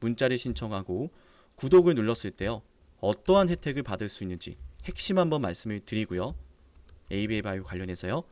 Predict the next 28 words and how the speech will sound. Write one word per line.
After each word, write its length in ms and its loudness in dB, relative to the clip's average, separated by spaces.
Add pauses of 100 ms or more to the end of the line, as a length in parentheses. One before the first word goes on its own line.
(280)
총정리 560 0 (200)
해드릴게요. 360 -6 (500)
상담이 420 6
주식티비를 520 -2
구독하면 560 2
얻을 240 4
수 120 -2
있는 180 6
혜택 300 0 (180)
십 260 -2
초 140 4
설명드릴게요. 720 2 (240)
여러분께 360 4
도움이 260 6
되니까 380 2 (220)
십 260 -4
초만 320 4 (120)
집중해보세요. 560 0 (360)
여러분께 440 6
중요한 500 0
매수와 400 4
매도 280 2
타점을 580 -2
방송을 540 4
통해서도 420 0
확인할 280 2
수 120 -8
있어요. 240 -4